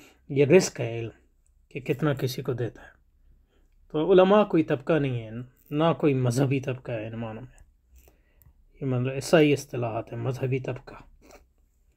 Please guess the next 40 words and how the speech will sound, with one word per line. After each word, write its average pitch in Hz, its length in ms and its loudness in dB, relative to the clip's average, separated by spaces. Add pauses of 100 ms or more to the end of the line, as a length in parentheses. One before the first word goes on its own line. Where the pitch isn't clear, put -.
(580)
मजहबी 160 320 6
तबका 143 300 0
क्या 123 180 -6
है? 107 60 -4
हम 135 140 0
लोग 147 160 2
क्या, 143 220 0
मतलब, 139 360 0
आम 143 200 2
मुसलमान 139 440 2
क्या 127 140 -4
गैर 135 220 4
मजहबी 160 360 4
तबके 175 320 -6
हैं? 175 140 -14 (4000)
तो 160 460 2 (200)
यहाँ 165 320 4
से 170 160 -4
शुरू 139 200 -6
कर 147 160 0
रहे 180 140 2
हैं, 160 60 0
एक 160 380 2
रद्द 147 180 2
अमल, 147 260 4
रद्द 131 280 4
अमल। 117 280 2
तो - 200 -20
और 151 240 2
इसको 143 200 -4
फरमा 165 560 0
रहे 214 100 4
हैं 208 80 -4
कि 190 80 0
ये 175 160 6
रद्द 147 220 2
अमल 139 300 2
है, 113 180 -8
यानी 123 180 -4
कोई 139 440 -2